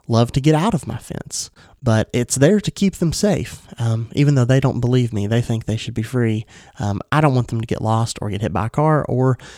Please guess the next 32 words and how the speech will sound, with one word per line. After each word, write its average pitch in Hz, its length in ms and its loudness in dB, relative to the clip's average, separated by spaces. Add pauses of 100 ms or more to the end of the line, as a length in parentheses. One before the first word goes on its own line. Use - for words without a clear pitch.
(160)
uh, 107 140 -4
get 127 120 0
in 113 100 0
a - 20 2
fight 143 240 2
with 151 140 0
a - 20 0
large 147 320 0
dog 139 260 2
because 120 280 -2
they 131 80 2
are 131 80 2
miniature 139 400 0
dachshunds 135 480 -4
and 120 100 0
they're 123 100 4
not 131 200 2
going 135 180 2
to 120 100 -2
win. 107 280 -4 (520)
They 123 120 2
are 113 60 0
scrappy, 131 420 0
but 117 160 0
they 113 100 2
are 107 60 2
very 110 220 0
small 107 340 -6 (340)
and 110 140 -4
not 107 160 -4
that - 160 -6
strong. - 400 -10